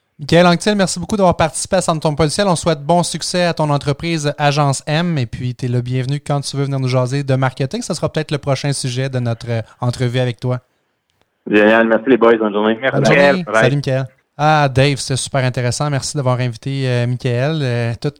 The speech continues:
Speaker 1: qu'un vécu. Un... Moi, je trouve ça extraordinaire. Des gens qui startent de rien, là, qui ont comme bâti une entreprise avec plusieurs employés en cinq ans. C'est quand même rapide, là.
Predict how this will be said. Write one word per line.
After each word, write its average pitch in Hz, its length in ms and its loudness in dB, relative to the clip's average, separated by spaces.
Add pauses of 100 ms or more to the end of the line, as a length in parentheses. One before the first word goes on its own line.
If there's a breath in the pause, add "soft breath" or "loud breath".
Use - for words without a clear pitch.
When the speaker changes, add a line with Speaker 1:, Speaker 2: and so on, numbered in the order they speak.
Speaker 1:
qu'un 123 380 -2
vécu. 135 560 -4
Un... 156 100 -2 (100)
Moi, 208 120 -2
je - 60 -8
trouve 143 180 -2
ça 147 180 0
extraordinaire. 123 480 -2
Des 120 140 0
gens 147 160 -2
qui 151 100 -10
startent 143 440 -4
de 113 80 -2
rien, 120 500 -2
là, 151 240 -6
qui 135 100 -6
ont 110 220 -4
comme 123 280 -6
bâti 120 380 -2
une 139 60 -2
entreprise 131 640 -6
avec 117 200 -8
plusieurs 127 460 -4
employés 123 840 -6
en 120 200 0
cinq 262 380 -6
ans. 247 240 -4
C'est - 60 -10
quand 160 80 -4
même 185 100 -2
rapide, 170 400 -4
là. 113 120 -6